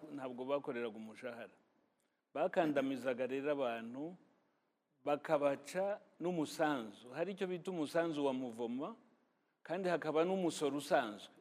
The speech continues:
Abaturage rero byari bibaremereye cyane, eh, ndetse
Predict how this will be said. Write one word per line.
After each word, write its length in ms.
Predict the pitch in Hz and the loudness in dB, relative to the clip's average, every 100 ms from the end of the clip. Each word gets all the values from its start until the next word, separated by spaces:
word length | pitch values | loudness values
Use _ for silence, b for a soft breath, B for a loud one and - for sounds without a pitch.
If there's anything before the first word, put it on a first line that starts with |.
| - | -10
Abaturage 400 | 139 147 220 196 160 | -6 0 2 2 2
rero 120 | 185 | 0
byari 260 | 170 170 160 | 2 0 0
bibaremereye 680 | 165 156 135 123 123 117 113 | 2 2 4 2 0 0 -2
cyane, 540 | 104 117 110 117 180 214 _ _ _ _ _ _ _ _ _ | -6 -6 -4 -4 -6 -8 _ _ _ _ _ _ _ _ _
eh, 600 | 135 131 123 123 120 117 110 113 120 _ _ _ _ _ _ _ _ _ _ _ _ _ - | -14 -8 -6 -4 -6 -8 -10 -16 -20 _ _ _ _ _ _ _ _ _ _ _ _ _ -10
ndetse 880 | 135 135 165 - 202 196 185 185 | -6 -2 -2 0 2 4 4 0